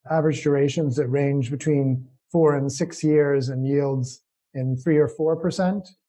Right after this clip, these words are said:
Asia, on the other hand, has a yield of about nine percent at the moment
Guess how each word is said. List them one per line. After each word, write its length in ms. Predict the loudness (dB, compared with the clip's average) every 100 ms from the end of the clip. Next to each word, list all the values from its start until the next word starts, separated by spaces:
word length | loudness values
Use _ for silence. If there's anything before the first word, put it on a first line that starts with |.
| _ 0
Asia, 340 | 2 4 2
on 160 | 2 2
the 100 | 2
other 200 | 0 -2
hand, 380 | -4 -6 -6
has 180 | -6 -6
a 60 | -4
yield 300 | -2 -2 -2
of 60 |
about 320 | -4 -4 -6 -4
nine 380 | -2 0 -2
percent 420 | -2 -4 -6 -8 -8
at 80 |
the 80 | -4
moment 440 | -2 0 -2 -4